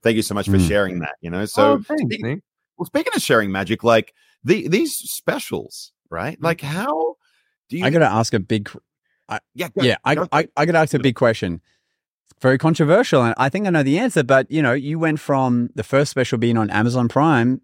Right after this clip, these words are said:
Speaker 3: Yeah.
Speaker 2: to now YouTube, where it's, it's, uh, open source, everyone can go watch it. What, what's the, the thought process
Speaker 3: Yeah, I
Speaker 2: to
Speaker 3: mean,
Speaker 2: go
Speaker 3: that, for sure. Yeah, that was, that was just it. The first special we put out, I filmed in January of twenty twenty,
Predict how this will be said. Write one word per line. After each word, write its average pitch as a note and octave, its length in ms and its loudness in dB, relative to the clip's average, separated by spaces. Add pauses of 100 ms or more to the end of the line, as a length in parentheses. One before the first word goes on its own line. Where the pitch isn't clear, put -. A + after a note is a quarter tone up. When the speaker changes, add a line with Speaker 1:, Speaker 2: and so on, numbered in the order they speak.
(100)
Speaker 3:
Yeah. C#3+ 160 -4
Speaker 2:
to A#2 120 -2
now A2 400 2
YouTube, A2+ 600 0
where A2+ 280 2
it's, G#2 240 -4
it's, A2+ 220 -8
uh, G#2+ 180 2
open B2 280 0
source, B2+ 280 -2
everyone A#2 280 2
can A#2+ 120 -2
go G#2 100 2
watch C#3 260 -2
it. C3+ 140 0 (420)
What, A2 260 0
what's C3 240 -4
the, B2 340 2
the A2+ 80 -2
thought C#3 260 -2
process - 520 -6 (680)
Speaker 3:
Yeah, A3 260 2
I F#3 80 2
Speaker 2:
to - 60 0
Speaker 3:
mean, F2+ 80 0
Speaker 2:
go A2 140 4
Speaker 3:
that, A2+ 100 -2 (720)
for D#3 160 -2
sure. F#3+ 300 2
Yeah, D3 240 2
that F3 200 2
was, D#3 280 -2
that D#3+ 180 -2
was D#3+ 140 -2
just D3+ 240 -4
it. D3+ 100 0
The C3 100 -4
first D#3+ 260 -2
special D3 360 0
we C#3 120 -2
put C3+ 260 -2
out, C3 260 4
I B2+ 60 -2
filmed D#3 280 -4
in C#3 120 -2
January D3+ 520 0
of C3 100 -4
twenty C#3+ 280 -8
twenty, C3 460 -8